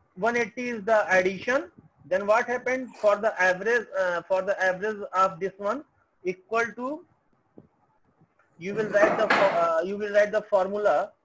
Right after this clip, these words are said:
uh, like, uh, twenty-three, and, uh, div-, uh, div-,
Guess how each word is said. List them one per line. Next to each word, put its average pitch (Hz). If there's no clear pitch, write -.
uh, 156
like, 180
uh, 180
twenty-three, 226
and, 170
uh, 165
div-, 185
uh, 160
div-, 175